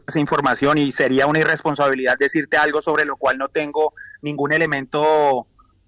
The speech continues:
para poderte afirmar esa, esa afirmación. Entonces me queda muy difícil afirmarte si la orden vino de allá,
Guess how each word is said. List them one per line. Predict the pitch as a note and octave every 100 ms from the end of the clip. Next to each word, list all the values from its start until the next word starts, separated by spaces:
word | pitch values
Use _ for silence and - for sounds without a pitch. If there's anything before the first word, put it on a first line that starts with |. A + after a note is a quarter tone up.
| _ _ _ _ _ -
para | D3 C#3+
poderte | C#3+ C3+ C3+ D#3+
afirmar | D#3 D#3+ C3+ B2
esa, | C3+ C3 D3 C#3+ C#3+ C3+ -
esa | C#3+ D3
afirmación. | C#3 D3 B2+ C3+ B2
Entonces | A#2 B2 A#2+ C3+
me | C#3
queda | C3+ B2+
muy | C#3+ C#3+
difícil | C#3+ D3 D3 D3
afirmarte | D3+ B2 A#2+ - C3+
si | D3+
la | B2+
orden | B2 B2 C3+
vino | C#3+ D3
de | C#3
allá, | B2+ B2 C#3+ C#3